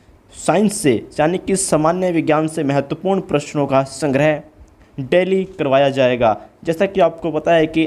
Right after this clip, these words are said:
आपके सिलेबस में बीस नंबर की सामान्य विज्ञान पूछी जाती है, तो उसी श्रृंखला में आज हम बात करेंगे रसायन विज्ञान से संबंधित सामान्य ज्ञान। इसमें आपको काफ़ी सारे क्वेश्चन करवाएंगे और आपके एग्जाम में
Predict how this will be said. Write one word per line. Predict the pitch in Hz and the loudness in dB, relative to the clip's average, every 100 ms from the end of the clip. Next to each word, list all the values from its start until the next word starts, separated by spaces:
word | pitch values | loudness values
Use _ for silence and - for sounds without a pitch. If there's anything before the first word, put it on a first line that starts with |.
| - | 2
आपके | 135 139 - | 0 0 -6
सिलेबस | 160 160 143 143 156 | -6 -2 -2 0 0
में | 151 117 | -2 0
बीस | 135 190 156 | 0 0 2
नंबर | 147 147 | 2 2
की | 147 151 147 147 - - | 0 0 0 -4 -20 -12
सामान्य | - 147 143 147 147 | -2 0 2 0 -2
विज्ञान | 131 127 120 131 131 135 _ - | -2 -2 0 0 0 -6 _ -8
पूछी | 170 170 | -2 2
जाती | 131 - 120 | 2 2 0
है, | 113 95 - - - _ - | 0 0 -4 -20 -20 _ 2
तो | 185 - - | 2 0 -8
उसी | 180 262 233 | -2 2 2
श्रृंखला | 190 185 185 185 | 2 0 2 0
में | 185 - - | 0 -6 0
आज | 151 160 | 0 2
हम | 175 156 | -4 -6
बात | 110 135 147 | -2 -2 -2
करेंगे | - 156 160 160 | -6 -4 0 0
रसायन | 143 127 - 160 175 | 0 0 0 0 0
विज्ञान | 156 135 139 143 | -2 2 0 0
से | 147 | -4
संबंधित | 147 139 139 143 165 - - | -4 -2 0 0 -4 -8 -20
सामान्य | - 143 143 147 151 | -4 0 0 0 -4
ज्ञान। | 139 127 120 101 - _ _ _ _ _ _ | -2 0 -2 -4 -14 _ _ _ _ _ _
इसमें | - 175 - 202 | -6 -6 0 2
आपको | 180 185 196 185 - | 2 2 0 -2 -4
काफ़ी | - 180 180 | -2 -2 0
सारे | 175 170 175 | 0 0 0
क्वेश्चन | 165 156 170 | -2 -2 -2
करवाएंगे | 160 151 147 151 156 165 160 - _ _ - | 0 2 2 0 0 0 -2 -8 _ _ 0
और | 190 - | 0 2
आपके | 147 156 - 196 - | 2 2 0 -4 0
एग्जाम | 160 135 156 165 | -2 0 0 2
में | 170 180 180 | 2 0 -2